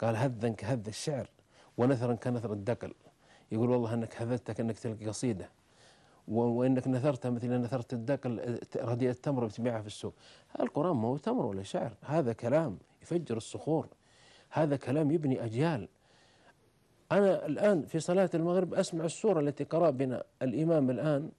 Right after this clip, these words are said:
في سورة البقرة: "الله ولي الذين آمنوا يخرجهم من الظلمات إلى، إلى النور".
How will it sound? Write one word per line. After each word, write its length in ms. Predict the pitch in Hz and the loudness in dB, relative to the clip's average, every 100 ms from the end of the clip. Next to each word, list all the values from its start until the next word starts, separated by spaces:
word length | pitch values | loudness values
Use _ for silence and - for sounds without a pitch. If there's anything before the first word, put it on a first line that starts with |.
| _ _ _ _ _ _ _ _ _ - | _ _ _ _ _ _ _ _ _ -6
في 180 | - 139 | 0 2
سورة 300 | 175 170 143 | 4 4 4
البقرة: 540 | 131 127 170 135 151 151 - _ _ _ _ _ _ _ _ _ _ _ _ - 123 | 0 0 2 2 2 0 -10 _ _ _ _ _ _ _ _ _ _ _ _ -4 2
"الله 280 | 143 190 | 6 6
ولي 260 | 185 185 180 | 6 8 8
الذين 320 | 165 151 147 | 6 4 4
آمنوا 260 | 151 147 135 | 2 2 0
يخرجهم 440 | 123 180 160 160 | 2 2 4 2
من 80 | 151 | 4
الظلمات 480 | 143 139 147 165 143 | 2 2 2 0 0
إلى، 220 | 139 135 - | 0 0 -2
إلى 160 | 127 | 0
النور". 320 | 135 139 113 | 2 2 0